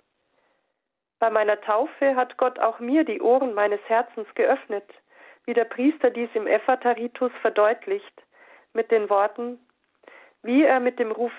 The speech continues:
Ephata dem Taubstummen die Ohren und den Mund geöffnet hat, öffne er auch dir Ohren und Mund,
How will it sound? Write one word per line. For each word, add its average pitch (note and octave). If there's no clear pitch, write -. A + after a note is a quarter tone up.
Ephata C4
dem G#3
Taubstummen A3
die A3+
Ohren C4+
und A3+
den A3
Mund C#4+
geöffnet G#3+
hat, G#3
öffne C#4
er A#3
auch A3
dir B3+
Ohren C#4+
und G#3
Mund, B3